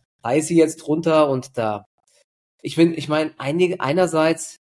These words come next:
wenn, wenn du halt diese Riesenprobleme hast in der Cloud-Sparte, dann macht's ja sogar Sinn zu sagen, okay, wir, wir bringen die jetzt nicht auf Teufel komm raus an die Börse zu einem niedrigen Preis, sondern wir warten erst mal ab. Vielleicht gibt's ja bald wieder neue Möglichkeiten. Ich meine doch auch, Nvidia hat doch jetzt neue Chips vorgestellt,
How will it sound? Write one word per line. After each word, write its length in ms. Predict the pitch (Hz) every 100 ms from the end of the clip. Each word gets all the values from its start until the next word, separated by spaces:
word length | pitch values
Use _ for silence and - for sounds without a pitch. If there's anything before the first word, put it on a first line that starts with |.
| _ -
wenn, 180 | 131 131
wenn 120 | 139
du 120 | 131
halt 140 | 139
diese 240 | 139 135 139
Riesenprobleme 640 | 180 196 160 139 160 147
hast 180 | 175 190
in 80 | 175
der 80 | 123
Cloud-Sparte, 1040 | 123 110 110 - 120 113 113 147 170 170 _ _ _ -
dann 220 | 117 120
macht's 280 | 135 - 156
ja 100 | 135
sogar 240 | 135 127
Sinn 240 | 113 143
zu 140 | 175 139
sagen, 420 | 117 110 117 127
okay, 260 | 110 139 131
wir, 240 | 113 110
wir 140 | 127 123
bringen 260 | 139 156
die 60 | 143
jetzt 200 | 139 -
nicht 140 | 135
auf 140 | 127 -
Teufel 320 | 147 147 160
komm 160 | 180
raus 280 | 123 131 135
an 80 | 135
die 80 | 120
Börse 340 | 117 135 151
zu 140 | - 131
einem 100 | 120
niedrigen 380 | 127 143 127
Preis, 300 | 123 117 131
sondern 180 | 143 120
wir 80 | 110
warten 280 | 117 127 -
erst 280 | 95 - 107
mal 100 | 110
ab. 220 | 139 -
Vielleicht 260 | 123 117
gibt's 160 | - -
ja 100 | 120
bald 280 | - 120 120
wieder 320 | 120 117 113 _ _ _ _
neue 220 | 123 139
Möglichkeiten. 580 | 131 143 160 170 165 160
Ich 140 | 135 117
meine 220 | 127 147
doch 100 | 139
auch, 160 | 139
Nvidia 420 | 127 113 131 165 143
hat 140 | -
doch 100 | 151
jetzt 160 | 131 117
neue 240 | 151 277
Chips 240 | - 131
vorgestellt, 720 | - 120 113 - 113 113 123